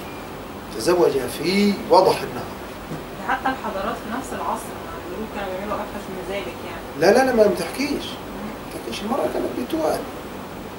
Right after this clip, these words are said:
Speaker 1: ده كان بيستاء المرأة. لا، لا، ليست المرأة مخلوقا أصلًا مكرما. إنما الإسلام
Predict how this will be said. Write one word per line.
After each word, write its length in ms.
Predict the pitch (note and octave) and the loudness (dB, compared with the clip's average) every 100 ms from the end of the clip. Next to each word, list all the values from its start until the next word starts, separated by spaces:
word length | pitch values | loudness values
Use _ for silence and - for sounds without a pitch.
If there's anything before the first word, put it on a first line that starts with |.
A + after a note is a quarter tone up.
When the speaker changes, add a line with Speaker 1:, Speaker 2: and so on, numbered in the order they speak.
| - - - | -12 -10 -6
Speaker 1:
ده 40 | - | 0
كان 100 | G#3 | 2
بيستاء 480 | G#3 F#3 - C4+ - | 4 2 4 2 2
المرأة. 280 | C3 - - C3+ | 0 0 0 6
لا، 220 | F3+ - - - - - - - B2+ | 8 8 2 -8 -10 -10 -10 -2 6
لا، 280 | G3+ B3 - C#3 | 8 8 4 6
ليست 440 | G#3+ B3 G#3 - | 8 8 4 4
المرأة 320 | E3+ G#3+ A#3+ | 4 4 4
مخلوقا 640 | F3 E3+ A3 D4 - G#3 - - - | 4 6 6 4 6 6 6 -2 -2
أصلًا 300 | G3+ - E3+ D3 - - | 0 2 2 2 -2 -4
مكرما. 420 | - A3 C4+ A3+ - - - - - - - - - - - - - - | 6 8 10 8 4 -2 -10 -10 -10 -10 -10 -12 -12 -12 -12 -12 -12 -2
إنما 160 | D3+ E3+ | 4 4
الإسلام 480 | D3 - F#3+ A3+ | 4 6 8 8